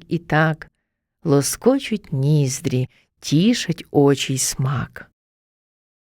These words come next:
А й прозорий, спінений, іскристий, токаю плин янтарно-променистий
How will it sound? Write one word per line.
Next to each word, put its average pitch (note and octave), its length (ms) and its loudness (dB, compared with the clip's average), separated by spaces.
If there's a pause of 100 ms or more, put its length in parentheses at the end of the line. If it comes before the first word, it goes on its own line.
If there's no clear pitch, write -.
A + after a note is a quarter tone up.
(140)
А E3+ 80 4
й C#3+ 160 6
прозорий, C#3+ 840 2
спінений, D3 840 0
іскристий, E3 1120 2 (440)
токаю C#3+ 680 2
плин D3 400 2
янтарно-променистий C#3 1600 2